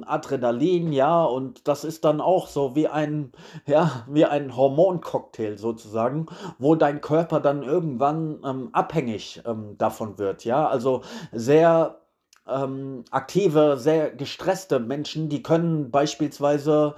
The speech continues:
unheimlich, ähm, schlecht mit Ruhe umgehen oder mit, mit, mit Schweigen, weil, weil sie brauchen halt diese, diese Adrenalinausstöße und das ist quasi wie bei einem,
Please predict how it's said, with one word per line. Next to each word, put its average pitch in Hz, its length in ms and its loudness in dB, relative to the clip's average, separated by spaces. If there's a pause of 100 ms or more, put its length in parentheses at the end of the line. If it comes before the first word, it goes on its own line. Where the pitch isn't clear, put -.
(280)
unheimlich, 156 920 0
ähm, 143 180 -6
schlecht 165 440 -2
mit 131 180 -6
Ruhe 180 280 6
umgehen 107 640 -6
oder 139 220 2
mit, 127 320 -4
mit, 120 280 -8
mit 127 260 -4
Schweigen, 123 560 2
weil, 123 260 0
weil 127 140 -2
sie 117 120 -12
brauchen 123 540 0
halt 113 240 -4
diese, 120 440 -2
diese 123 320 -4
Adrenalinausstöße 131 1400 -2
und 135 220 -4
das 135 160 -4
ist - 220 -10
quasi 143 420 0
wie 160 120 4
bei 151 180 2
einem, 139 280 -8